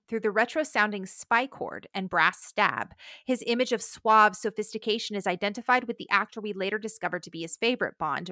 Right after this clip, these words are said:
Roger Moore. And he is also ironically figured visually as Angel in the altered credits for the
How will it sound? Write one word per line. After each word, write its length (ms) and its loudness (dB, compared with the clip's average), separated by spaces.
Roger 320 0
Moore. 420 -2
And 100 -2
he 100 -4
is 140 -4
also 300 4
ironically 560 0
figured 480 -4
visually 500 2
as 220 0
Angel 480 2
in 140 -2
the 100 -4
altered 360 0
credits 340 2
for 60 -16
the 200 -6